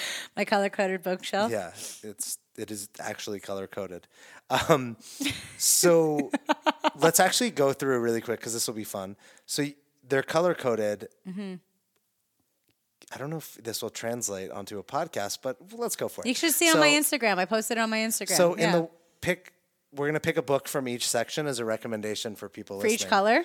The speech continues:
Speaker 2: Yeah.
Speaker 1: Okay.
Speaker 2: So from your white, the
Speaker 1: Okay,
Speaker 2: white
Speaker 1: white,
Speaker 2: section.
Speaker 1: easy. Uh, uh, Whatever Arises, Love That, Matt Kahn.
Speaker 2: Wait, you gotta actually give the whole, is that what it's called? Whatever Arises?
Speaker 1: Love That.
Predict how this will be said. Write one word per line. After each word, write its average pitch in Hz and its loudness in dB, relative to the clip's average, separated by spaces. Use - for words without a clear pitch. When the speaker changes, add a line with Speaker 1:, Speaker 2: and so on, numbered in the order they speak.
Speaker 2:
Yeah. 101 -4
Speaker 1:
Okay. 208 2
Speaker 2:
So 131 4
from 135 0
your 135 4
white, 127 2
the - 0
Speaker 1:
Okay, 233 8
Speaker 2:
white 196 2
Speaker 1:
white, 202 8
Speaker 2:
section. 220 0
Speaker 1:
easy. 175 -2
Uh, 175 2
uh, 165 0
Whatever 214 4
Arises, 185 0
Love 175 -2
That, 156 0
Matt 151 -4
Kahn. - 0
Speaker 2:
Wait, 131 2
you 120 -4
gotta 123 2
actually 120 0
give 104 -8
the 101 -6
whole, 104 -8
is 113 -6
that 127 4
what 127 2
it's 120 -6
called? 117 -2
Whatever 110 -2
Arises? 107 -6
Speaker 1:
Love 185 -2
That. 160 -2